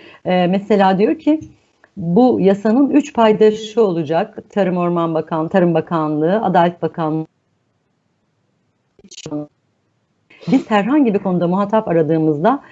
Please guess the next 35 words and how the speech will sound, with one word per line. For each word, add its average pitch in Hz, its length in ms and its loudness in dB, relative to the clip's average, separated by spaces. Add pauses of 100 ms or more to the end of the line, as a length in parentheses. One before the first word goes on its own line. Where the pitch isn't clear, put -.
(240)
bütün 240 420 4
bir 202 120 4
gün 208 200 0
telefonla 220 680 0
hala 214 300 0
hiç 214 140 -2
kimseye 226 320 0
ulaşamamış 185 520 -2
olacağız. 156 460 -4
Bu 262 80 4
net. 190 260 2 (340)
Bunlar 226 320 2
konuşulmuyor. 175 800 -2
Büyük 214 240 0
büyük 190 160 0
laflarla 185 460 0
böyle 180 160 -2
üç 196 240 -10
bakanlık, 175 520 -2
üç 180 220 -6
paydaş, 180 540 0
en 190 340 0
büyük 185 320 -2
ka-, 180 240 0
en 185 120 -2
güzel 175 320 0
kanun 180 440 -4
deniyor 233 280 2
ama 160 240 -2 (480)
uygulamada 214 760 2
elimizde 208 460 -2
somut 233 400 -6
bir 202 100 0
yol 180 280 -4
yok. 151 200 -4